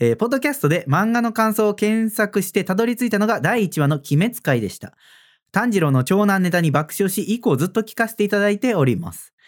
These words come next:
読んだことのない漫画でも軽いネタバレなので問題なく聞くことができるのがいいですね。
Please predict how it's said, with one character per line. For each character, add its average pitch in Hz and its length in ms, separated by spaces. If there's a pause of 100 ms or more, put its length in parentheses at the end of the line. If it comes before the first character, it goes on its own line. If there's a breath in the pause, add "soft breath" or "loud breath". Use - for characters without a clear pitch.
(500 soft breath)
読 190 140
ん - 20
だ 220 80
こ 175 100
と 156 100
の 147 100
な 143 120
い 135 60
漫 127 220
画 131 80
で 127 80
も 175 200
軽 151 240
い 180 120
ネ 175 100
タ 165 140
バ 156 100
レ 147 80
な 139 140
の 120 120
で 175 200
問 139 220
題 139 180
な 180 120
く 202 120
聞 156 200
く - 60
こ 156 140
と 147 180
が 156 180
で 143 140
き 151 100
る 151 120
の 190 100
が 277 140
い 190 120
い 147 40
で 175 100
す - 120
ね。 - 180